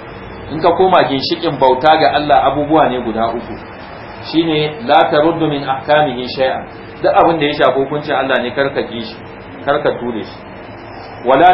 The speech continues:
tas'alu ghayrahu hajatan. Kada ka kuskura ka tambayi wani Allah wata bukata. Wannan shine mai wahala,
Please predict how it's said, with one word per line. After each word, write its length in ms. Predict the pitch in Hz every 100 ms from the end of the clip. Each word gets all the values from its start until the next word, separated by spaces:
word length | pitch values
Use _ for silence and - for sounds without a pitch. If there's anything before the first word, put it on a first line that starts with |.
| 185
tas'alu 420 | 196 - 175 160 160
ghayrahu 480 | 175 160 151 151
hajatan. 560 | 156 156 151 151 - 117 - - - - -
Kada 240 | 175 170 160
ka 80 | 143
kuskura 480 | 147 - 175 165 147
ka 160 | 123
tambayi 380 | 127 120 123 135
wani 420 | 139 147 156 156
Allah 320 | 151 156 156 117
wata 220 | 123 135 123
bukata. 420 | 110 110 107 101 - - - - - - - - - - 120
Wannan 240 | 143 143
shine 300 | 120 143 135
mai 80 | 110
wahala, 400 | 107 104 120 107